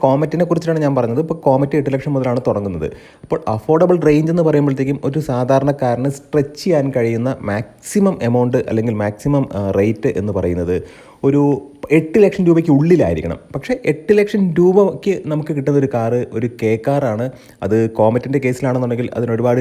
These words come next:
ന്യൂനതകളുണ്ട്. അപ്പോൾ അതൊരു ഫാമിലി പർപ്പസിനോ കാര്യത്തിനോ ഒന്നും നമുക്ക് ഉപയോഗിക്കാൻ കഴിയില്ല. ഒരു നാല് പേർക്ക് കംഫർട്ടബിളായിട്ട് യാത്ര ചെയ്യാൻ കഴിയുന്ന ഒരു വാഹനമാണ്. ആ ഒരു സ്പേസിലേക്ക് ഒരു അഫോർഡബിൾ റേഞ്ചിൽ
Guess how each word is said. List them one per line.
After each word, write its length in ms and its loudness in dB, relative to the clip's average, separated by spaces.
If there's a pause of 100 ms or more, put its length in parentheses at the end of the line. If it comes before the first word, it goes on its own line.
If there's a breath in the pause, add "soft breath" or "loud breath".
ന്യൂനതകളുണ്ട്. 580 2 (120)
അപ്പോൾ 240 2
അതൊരു 240 2
ഫാമിലി 360 2
പർപ്പസിനോ 440 0
കാര്യത്തിനോ 300 2
ഒന്നും 120 0
നമുക്ക് 180 -2
ഉപയോഗിക്കാൻ 400 0
കഴിയില്ല. 460 0
ഒരു 300 -2 (360 loud breath)
നാല് 360 2
പേർക്ക് 340 4
കംഫർട്ടബിളായിട്ട് 560 0
യാത്ര 260 0
ചെയ്യാൻ 260 0
കഴിയുന്ന 280 0
ഒരു 40 0
വാഹനമാണ്. 600 -2 (160)
ആ 20 0 (160)
ഒരു 160 2
സ്പേസിലേക്ക് 720 0 (340 loud breath)
ഒരു 180 2
അഫോർഡബിൾ 440 4 (100)
റേഞ്ചിൽ 420 0